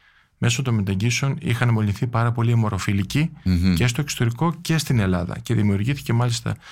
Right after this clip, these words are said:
Speaker 1: στην Ελλάδα η πρώτη μονάδα αιμορροφιλικών με H I V νόσο στο Λαϊκό Νοσοκομείο.
Speaker 2: Μάλιστα.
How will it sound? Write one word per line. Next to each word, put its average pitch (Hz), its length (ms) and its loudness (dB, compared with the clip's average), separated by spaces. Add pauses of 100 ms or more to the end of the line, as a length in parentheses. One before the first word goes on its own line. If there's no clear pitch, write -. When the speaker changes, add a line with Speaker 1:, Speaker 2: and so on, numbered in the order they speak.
(120)
Speaker 1:
στην - 240 -2
Ελλάδα 117 340 2
η 117 80 2
πρώτη 131 280 -2
μονάδα 110 340 2
αιμορροφιλικών 98 760 -2
με 98 240 0
H - 60 -6
I 98 160 0
V 101 100 2
νόσο 123 260 -2
στο 113 160 -2
Λαϊκό 104 280 0
Νοσοκομείο. 101 640 -2 (240)
Speaker 2:
Μάλιστα. 90 540 2